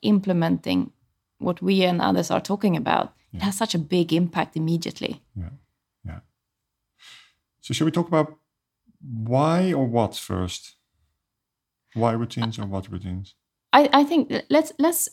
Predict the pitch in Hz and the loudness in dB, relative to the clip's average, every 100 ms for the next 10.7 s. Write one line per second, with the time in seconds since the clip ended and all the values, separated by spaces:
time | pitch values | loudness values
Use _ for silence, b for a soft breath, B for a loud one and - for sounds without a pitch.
0 | - - - - - 262 277 320 302 247 | -10 -6 -4 0 4 8 8 8 8 6
1 | 226 - 202 202 190 185 180 - 107 90 | 4 2 2 2 0 -2 -2 2 4 4
2 | - 113 113 107 95 - 90 87 90 92 | 4 4 4 2 -2 -4 -8 -8 -14 -14
3 | 82 95 85 82 226 214 247 277 285 - | -14 -12 -12 0 2 6 8 8 6 2
4 | 247 233 220 202 185 170 214 - 208 220 | 2 4 6 6 4 2 0 2 4 6
5 | 175 160 220 240 240 226 220 196 190 185 | 6 4 2 4 4 4 2 2 0 -2
6 | 180 175 170 165 _ _ _ _ _ _ | -4 -6 -8 -10 _ _ _ _ _ _
7 | _ _ _ _ _ _ - 127 127 127 | _ _ _ _ _ _ -2 4 6 6
8 | 127 123 123 _ _ _ _ _ _ _ | 6 2 0 _ _ _ _ _ _ _
9 | _ _ _ _ _ _ _ _ _ - | _ _ _ _ _ _ _ _ _ 0
10 | 139 139 143 123 113 107 | 0 6 6 8 6 4